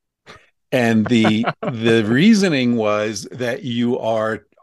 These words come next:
Speaker 1: trying to be as kind of constantly and deeply in touch with your physicality as you can be.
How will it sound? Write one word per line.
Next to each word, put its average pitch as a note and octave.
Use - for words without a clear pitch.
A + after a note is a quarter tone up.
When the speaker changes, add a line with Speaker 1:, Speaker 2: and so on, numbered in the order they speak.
Speaker 1:
trying E3
to D3
be C3
as A2
kind C3+
of A2
constantly C#3+
and A#2
deeply C3
in G#2+
touch -
with -
your A2
physicality A#2+
as G#2
you G#2
can F#2+
be. F2